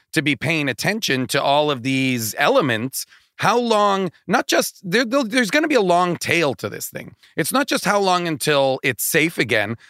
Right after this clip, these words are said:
but how long until people have psychologically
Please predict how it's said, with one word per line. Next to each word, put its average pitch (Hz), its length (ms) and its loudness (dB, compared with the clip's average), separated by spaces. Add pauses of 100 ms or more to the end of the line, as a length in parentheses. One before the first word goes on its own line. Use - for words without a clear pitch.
(120)
but 175 120 4
how 240 120 2
long 269 200 2
until 202 220 -4
people 175 340 -2
have 139 160 -2
psychologically 156 1200 0